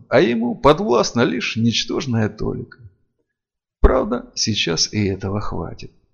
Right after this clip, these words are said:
Он знал, Эвиль не сдержит себя. Она сейчас в экстазе, мало чем отличимом от смерти. И потому, познавший тьму, не удивился, ощутив болезненный укол. Уже не в онемевшую руку, а прямо там, где сердце.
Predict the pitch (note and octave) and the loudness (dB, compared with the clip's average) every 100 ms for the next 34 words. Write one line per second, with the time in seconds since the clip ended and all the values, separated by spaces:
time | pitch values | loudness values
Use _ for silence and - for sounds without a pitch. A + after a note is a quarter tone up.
0 | _ A#3+ A3+ G#3 D#3 F2+ - A2+ A#2 F#3+ | _ -4 -4 -2 -4 -4 -6 -6 -6 -4
1 | A3+ G#3+ A3 G#3+ F3 A2 - - - D3+ | -2 0 -2 -2 -2 -2 -2 -4 -2 -2
2 | B2 G2 - C#3+ A3+ A#3+ - E3 - F#3+ | -2 -4 0 0 2 2 0 0 2 2
3 | - B2 C#3+ - A3+ D3+ A#2+ C#3 G#2 G3 | 4 2 2 0 2 4 4 0 0 4
4 | C3+ B2+ B2+ B2+ E3 F3+ A3+ G#3 F#3+ D#3+ | 4 6 4 4 2 2 2 2 2 2
5 | - - D#3+ G#2+ - - - G2+ - B2 | 2 0 0 -2 -4 -12 -18 -18 -2 0
6 | G3+ G#3 A#3+ A#3 A3+ - A2 A2 A2 G#2+ | 2 2 2 2 0 0 2 4 2 2
7 | C3 - A3 A3+ G#3 D#3 G#3 A#3 B3 B3 | -4 -2 -2 -2 -4 0 4 4 4 4
8 | B3 F#3 A#2 A#2 - E3 E3 G#3+ A2+ A#2 | 2 2 4 4 4 0 0 -2 2 6
9 | A#2 A2 A#2 A#2+ B2 - C#3+ - G2+ F#2 | 6 4 4 6 4 4 -2 -2 -8 -8
10 | - - - - D3 A#3 G#3 C3+ A2 - | -10 -16 -12 2 2 4 2 2 2 0
11 | C#3 G3+ G#3+ E3 - B2+ F3+ F#3+ - - | 0 2 2 0 0 0 2 0 0 4
12 | F3 B3 G#3+ G3 F#3+ F3+ G#2 G2+ A#2+ - | 4 6 4 4 4 0 0 0 0 0
13 | - - - - | -2 -8 -10 -12